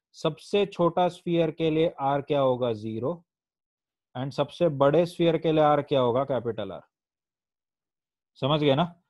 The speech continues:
तो इसका, इसका जो लिमिट्स है, it would be from zero to capital R। I guess ये तो बताने का जरूरत नहीं है। You'll get four by three pi आर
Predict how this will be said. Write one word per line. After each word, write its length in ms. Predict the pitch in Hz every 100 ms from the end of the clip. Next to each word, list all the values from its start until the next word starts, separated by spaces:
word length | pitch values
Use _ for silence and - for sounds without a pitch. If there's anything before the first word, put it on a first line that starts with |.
| _ _ _ -
तो 260 | 156 165 -
इसका, 320 | 120 - 147 131 139 -
इसका 280 | 147 - 143
जो 520 | 131 139 135 131 123
लिमिट्स 440 | 117 139 214 -
है, 180 | 139 131
it 140 | 123 117 -
would 140 | 120
be 100 | 120 123
from 200 | 147 151 110
zero 300 | 113 117 117 110 -
to 140 | 190 208 _ _ -
capital 460 | 107 - 110 120
R। 140 | 110 98 - 110
I 80 | 107
guess 260 | 120 -
ये 100 | 120
तो 100 | 117
बताने 320 | 117 117 135
का 100 | 139
जरूरत 300 | 139 147 147 -
नहीं 120 | 151
है। 180 | 160 185 _ _ _ _
You'll 220 | 113 117 120
get 140 | 147 - _ _ _ _ _ -
four 360 | 127 139 156 170 147
by 180 | 113 110 107
three 600 | 101 _ - 110 131 202 - _ _ _ _ _ _ _ _ _ _ _ _ _ _ _ _ _ _ _ 107
pi 220 | 104 104
आर 220 | 101 104